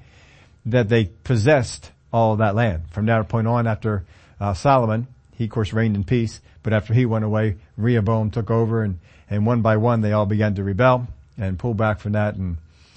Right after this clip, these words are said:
they weren't having the income coming from those, those places either. But that was the time that they,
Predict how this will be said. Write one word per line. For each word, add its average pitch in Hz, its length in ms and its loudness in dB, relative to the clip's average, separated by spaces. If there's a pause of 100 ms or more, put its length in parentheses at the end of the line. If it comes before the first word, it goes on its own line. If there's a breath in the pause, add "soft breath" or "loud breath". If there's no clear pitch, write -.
(160 soft breath)
they 110 120 0
weren't 107 200 0
having 101 200 0
the 110 120 0
income 117 300 0
coming 110 280 -2
from 101 160 -4
those, 98 360 -4 (160)
those 98 220 -6
places 87 400 -4
either. 85 160 -4 (1400)
But 101 120 -4
that 107 140 0
was 101 120 -2
the 92 80 -4
time 104 260 -2
that 95 120 -4
they, 98 240 -2